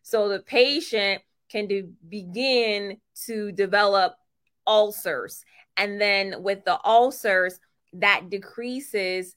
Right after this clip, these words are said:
the surface area that the patient needs to actually digest their food. Oh, you guys are doing amazing today. You guys are doing amazing today. All right. Now I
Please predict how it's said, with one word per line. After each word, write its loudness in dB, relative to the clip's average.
the -4
surface -2
area -4
that 0
the -6
patient -8
needs -8
to -10
actually -6
digest -6
their -12
food. -12
Oh, 6
you 6
guys 8
are 2
doing 2
amazing 0
today. 4
You -2
guys 6
are 0
doing 0
amazing -2
today. -2
All 4
right. 6
Now -2
I 0